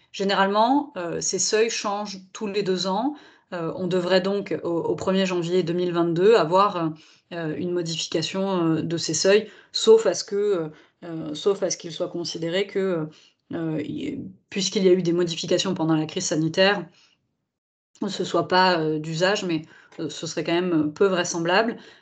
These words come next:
Euh, un élément supplémentaire, c'est que, euh, dans le cadre de procédures formalisées, vous avez une publicité au B O M P et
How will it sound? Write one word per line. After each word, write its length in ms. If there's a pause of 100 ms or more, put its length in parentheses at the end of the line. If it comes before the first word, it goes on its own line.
(160)
Euh, 340 (120)
un 180
élément 300
supplémentaire, 960
c'est 220
que, 320 (340)
euh, 240
dans 540
le 120
cadre 360
de 80
procédures 440
formalisées, 880
vous 200
avez 500 (360)
une 160
publicité 500
au 80
B 160
O 80
M 160
P 420
et 280